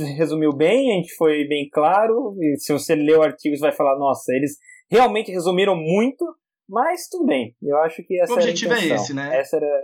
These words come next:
Speaker 1: esse era o objetivo.
Speaker 2: Então agradeço sua presença mais uma vez, estou ansioso para a próxima colaboração que você vai trazer,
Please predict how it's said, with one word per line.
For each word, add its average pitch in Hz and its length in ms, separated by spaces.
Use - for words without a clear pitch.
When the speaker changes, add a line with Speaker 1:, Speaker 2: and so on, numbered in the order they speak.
Speaker 1:
esse 135 180
era 156 80
o 147 40
objetivo. 135 600
Speaker 2:
Então 208 140
agradeço 214 480
sua 196 140
presença 180 440
mais 165 240
uma 180 160
vez, 175 320
estou 214 260
ansioso 226 800
para 185 160
a - 80
próxima 175 480
colaboração 160 680
que 139 80
você 143 200
vai 151 140
trazer, 185 520